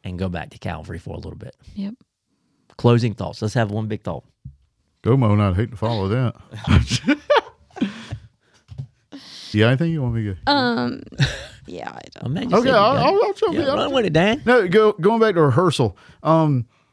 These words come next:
Speaker 3: you know, the, there, there's the big decision, which is the decision to accept Christ as your Savior.
Speaker 1: Yep.
Speaker 3: Absolutely.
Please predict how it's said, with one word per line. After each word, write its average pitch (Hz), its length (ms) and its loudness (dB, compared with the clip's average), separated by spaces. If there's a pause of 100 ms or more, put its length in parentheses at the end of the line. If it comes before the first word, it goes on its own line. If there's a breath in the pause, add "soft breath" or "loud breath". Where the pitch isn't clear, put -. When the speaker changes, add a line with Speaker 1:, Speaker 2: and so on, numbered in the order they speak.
(200)
Speaker 3:
you 175 140 4
know, 160 220 4
the, 160 400 2 (340)
there, 175 360 4
there's 170 360 2
the 156 160 0
big 185 220 2
decision, 147 420 4
which 139 160 0
is 123 160 -2
the 123 120 -2
decision 131 440 0
to 120 80 0
accept 117 300 -2
Christ 113 260 -2
as 98 120 -4
your 101 100 -4
Savior. 92 320 -8
Speaker 1:
Yep. - 180 -8
Speaker 3:
Absolutely. 120 580 -2